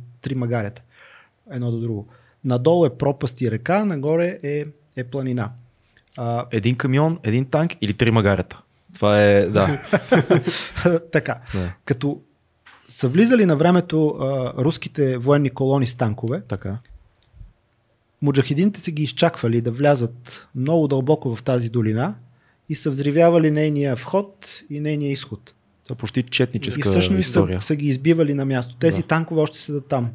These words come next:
Speaker 1: Просто са ги избутали, а, къде наляво, къде надясно и сега пътя минава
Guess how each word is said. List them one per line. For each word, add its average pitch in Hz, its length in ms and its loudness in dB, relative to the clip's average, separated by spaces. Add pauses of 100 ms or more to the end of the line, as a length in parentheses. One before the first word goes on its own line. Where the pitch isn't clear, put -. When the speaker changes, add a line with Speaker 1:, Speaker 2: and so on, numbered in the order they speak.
(160)
Speaker 1:
Просто 151 220 -4
са 147 80 -4
ги 135 100 -6
избутали, 131 640 -2 (560)
а, 127 180 -4
къде 135 300 2
наляво, 135 500 2
къде 147 280 0
надясно 151 480 0
и 180 60 2
сега 156 260 0
пътя 165 300 0
минава 143 480 -2